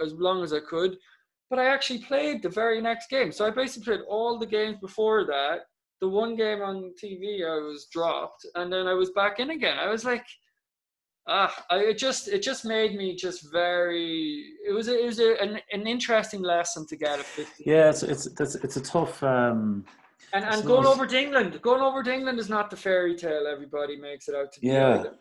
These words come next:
Speaker 1: You know what I mean? Like, you're going over there, you can see these kids, they're, like, fourteen years old, fifteen years old, but it's all May Fein, like, it's all everybody out for themselves. There's, there's not much teamwork.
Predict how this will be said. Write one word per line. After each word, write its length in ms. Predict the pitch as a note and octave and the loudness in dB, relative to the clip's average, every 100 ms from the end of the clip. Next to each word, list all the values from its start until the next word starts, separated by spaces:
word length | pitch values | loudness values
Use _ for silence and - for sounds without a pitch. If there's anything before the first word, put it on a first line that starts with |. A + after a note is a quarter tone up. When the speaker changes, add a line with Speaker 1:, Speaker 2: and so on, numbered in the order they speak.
| _ - | _ -8
Speaker 1:
You 80 | G3 | 0
know 60 | |
what 120 | G3 | 4
I 60 | G3+ | 4
mean? 240 | G3+ G#3+ G3+ | 4 0 2
Like, 180 | E3+ | 0
you're 120 | G#3 G3+ | 0 2
going 200 | A#3+ B3+ | 2 0
over 260 | C4+ C4 | -2 -2
there, 200 | F#3+ D#3+ | 0 0
you 120 | D#3 | 0
can 120 | G#3+ G#3+ | -4 -10
see 200 | C4+ C#4+ | -10 -8
these 200 | B3+ - | -8 -8
kids, 260 | C4 A#3 | -10 -8
they're, 140 | F#3+ E3+ | -4 -4
like, 160 | E3+ | -4
fourteen 460 | - B3+ B3+ A#3 A3 | -6 -8 -8 -8 -6
years 220 | A3 G#3+ | -6 -2
old, 240 | A3+ - | -2 -2
fifteen 320 | - G#3 A3 G#3 | -6 -12 -10 -10
years 200 | G#3 A3+ | -6 -2
old, 180 | A3 | 0
but 80 | F3 | -2
it's 140 | F3+ A3+ | -6 -4
all 400 | B3+ C4+ B3 G3 | -2 0 -2 -2
May 280 | G#3+ A3+ | -4 -2
Fein, 480 | G3+ - A#3 B3+ F#3 | -4 -4 -4 -4 -6
like, 280 | D3+ C#3 C3+ | -4 -4 -4
it's 160 | E3 - | -8 -2
all 440 | G#3 A3 G#3+ G3 | 0 2 2 4
everybody 500 | F#3+ G#3+ G3+ G#3 G3 | 2 0 0 2 4
out 180 | G3+ G#3 | 2 2
for 120 | G3+ | -2
themselves. 600 | F3 E3+ G3 G#3+ G3 D#3 | -4 -4 0 2 2 -2
There's, 240 | D3+ D#3 - | -6 -10 -10
there's 180 | E3 D#3+ | -12 -6
not 180 | G3 A3 | -4 -4
much 220 | A3 - | -6 -8
teamwork. 460 | A#3+ A#3+ G3+ D3 | -8 -6 -4 -6